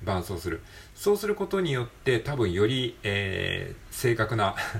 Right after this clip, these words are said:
<laughs> 感じで演奏ができるような、えー、気がしましたね。えー、つまりメトロノームをちゃんと聞いてれば、あの、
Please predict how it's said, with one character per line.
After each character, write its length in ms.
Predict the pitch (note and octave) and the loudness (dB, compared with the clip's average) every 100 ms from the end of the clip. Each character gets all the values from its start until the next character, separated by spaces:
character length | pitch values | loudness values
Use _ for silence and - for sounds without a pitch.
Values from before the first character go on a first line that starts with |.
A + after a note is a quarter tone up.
| - F#2+ - | -6 -10 -10
<laughs> 480 | - - E2+ D#2+ - | -16 -10 -6 -6 -2
感 240 | G2+ G2 | 0 2
じ 100 | F2+ | 0
で 140 | F#2 | 0
演 120 | F#2 F#2 | 0 -2
奏 140 | F2+ | 0
が 100 | E2+ | 0
で 120 | F2 | 0
き 160 | - F2 | 0 0
る 320 | E2 D#2+ E2 | 0 -2 0
よ 220 | F2+ E2+ | 0 2
う 40 | E2+ | 2
な、 280 | A#2+ - - - | 0 -2 -8 -12
え 140 | E2+ D#2+ | -10 -10
ー、 20 | |
気 160 | - F2+ | -4 -2
が 120 | E2 | -2
し 180 | - E2+ | -4 -4
ま 120 | E2 | -4
し 60 | D#2+ | -4
た 60 | |
ね。 220 | D#2+ E2+ - - - - | -6 -6 -8 -18 -14 -4
え 400 | E2+ E2 D#2+ - | -2 0 -4 -4
ー、 40 | |
つ 80 | C#3 | 0
ま 100 | G#2 | 2
り 140 | F2+ | 2
メ 100 | F2 | 2
ト 120 | G#2+ A#3+ | 0 2
ロ 80 | |
ノ 120 | F#3 F3 | 2 2
ー 20 | |
ム 100 | G#2+ | 0
を 60 | |
ち 80 | - | -2
ゃ 60 | G#2+ | -4
ん 60 | |
と 80 | G2 | -4
聞 160 | - G#2 | -4 -2
い 20 | |
て 100 | F#2+ | 0
れ 120 | - | 0
ば、 340 | - B2 G#2 - - - - | 2 2 0 -2 -16 -20 -6
あ 160 | F2 E2+ | -4 -2
の、 480 | D#2+ D#2 D#2+ - | -4 -6 -8 -10